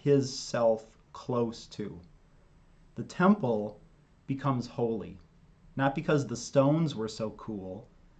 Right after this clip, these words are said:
but because God was there. The king of Babylon becomes, and God will actually say this later. I didn't read this second part of the chapter,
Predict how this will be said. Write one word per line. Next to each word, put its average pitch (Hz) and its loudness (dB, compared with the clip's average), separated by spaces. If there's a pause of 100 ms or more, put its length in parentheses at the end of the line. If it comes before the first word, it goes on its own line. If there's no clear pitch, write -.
(240)
but - -2
because 117 -4
God 107 -4
was 98 -8
there. 92 -16 (1700)
The 143 2
king 175 4
of 139 2
Babylon 117 4 (360)
becomes, 131 0 (200)
and 135 0
God 160 6
will 131 4
actually 120 -4
say 143 2
this 113 -4
later. 110 -6 (1900)
I 147 4
didn't 151 4
read 127 2
this - -8 (160)
second 123 -4
part 104 -8
of 92 -12
the 98 -12
chapter, - -14